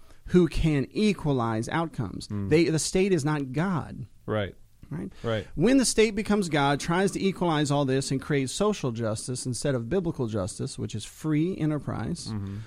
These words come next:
Speaker 1: what ends up happening is that elections are huge fights because the bureaucracies control so much money.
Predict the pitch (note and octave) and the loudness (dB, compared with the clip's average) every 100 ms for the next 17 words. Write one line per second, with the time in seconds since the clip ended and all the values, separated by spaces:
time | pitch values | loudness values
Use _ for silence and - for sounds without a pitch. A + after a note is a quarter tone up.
0 | - D3+ D#3+ F3+ F3+ E3+ E3+ D3 C#3+ B2+ | -2 2 4 4 4 4 4 4 2 2
1 | B2 A#2+ A2+ C3 C#3 C#3 B2 A#2+ C#3+ - | 2 0 2 0 0 -2 -2 0 -2 -2
2 | - - - - - - D3+ D3+ D3 D#3 | -6 -6 -8 -14 -18 -6 -2 0 0 2
3 | G#3 G#3 D#3+ D3+ C#3+ - D3+ E3+ D#3+ F3+ | 0 -2 -6 -4 -4 -4 -4 -4 -4 -4
4 | E3 A#3 B3 F3+ | -4 -4 -6 -6